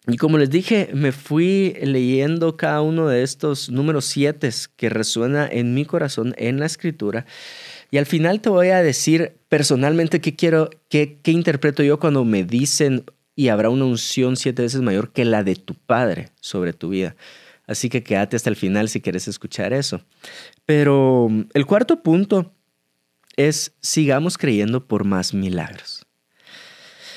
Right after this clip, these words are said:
<laughs> Segunda de Reyes cinco catorce dice, "Él, él entonces descendió y se zambulló siete veces en el Jordán, conforme a la palabra del varón de Dios, y su carne se volvió como la carne de un niño y quedó limpio". Rápido te cuento esta historia. Naamán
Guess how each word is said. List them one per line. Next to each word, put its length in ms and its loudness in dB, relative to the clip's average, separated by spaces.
<laughs> 540 -4
Segunda 320 6
de 80 6
Reyes 300 4
cinco 260 2
catorce 560 2
dice, 400 2
"Él, 340 2
él 180 4
entonces 440 2
descendió 420 2
y 60 0
se 240 0
zambulló 560 2
siete 320 2
veces 320 0
en 80 2
el 100 2
Jordán, 380 0
conforme 540 2
a 40 2
la 140 0
palabra 420 2
del 160 2
varón 340 0
de 120 2
Dios, 280 2
y 100 0
su 180 -2
carne 260 2
se 100 0
volvió 300 2
como 160 0
la 140 0
carne 260 2
de 60 4
un 100 4
niño 240 4
y 120 0
quedó 280 0
limpio". 560 0
Rápido 440 2
te 100 2
cuento 220 2
esta 100 -4
historia. 480 0
Naamán 680 0